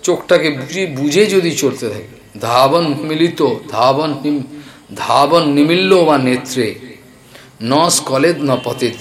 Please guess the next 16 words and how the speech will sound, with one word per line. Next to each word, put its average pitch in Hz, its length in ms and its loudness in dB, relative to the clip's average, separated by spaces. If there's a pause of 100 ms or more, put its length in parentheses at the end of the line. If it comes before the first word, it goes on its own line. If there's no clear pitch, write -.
ইহ। 95 240 -10 (1300)
চক্ষু 190 360 2
যদি 170 420 2
নিমিলনপূর্বক 156 1160 2
চলতে 135 360 0
থাকে, 160 540 -2 (920)
তাহলে 127 320 2
তার 143 320 0 (720)
বিঘ্নবশত 131 1040 0
কোনো 139 520 -2
স্খলিত 131 540 -6
বা 147 300 -2
পতিত 117 320 -8
হতে 120 220 -4
হয় 117 180 -6
না। - 320 -18